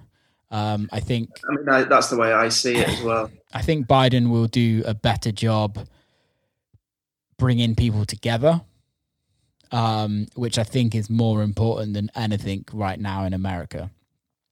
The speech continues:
Speaker 1: I think America is so, so disconnected from reality. And that, I don't mean that in a disrespectful way. They're just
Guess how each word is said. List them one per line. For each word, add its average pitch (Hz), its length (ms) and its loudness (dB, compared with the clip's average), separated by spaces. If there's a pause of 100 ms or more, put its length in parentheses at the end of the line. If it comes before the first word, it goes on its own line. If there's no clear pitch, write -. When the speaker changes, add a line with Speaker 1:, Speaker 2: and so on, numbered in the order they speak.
(140)
Speaker 1:
I - 60 -20
think 107 340 -6
America 107 480 -6
is 98 140 -4
so, 101 640 -2 (880)
so 113 540 0
disconnected 107 840 -4
from 92 640 -6 (640)
reality. 98 720 -6 (720)
And 104 180 -4
that, 104 160 -4
I 110 80 -4
don't 110 220 -4
mean 104 140 -6
that 101 120 -8
in 101 60 -4
a 101 60 -4
disrespectful 104 680 -8
way. 101 300 -4
They're 98 160 -6
just - 260 -8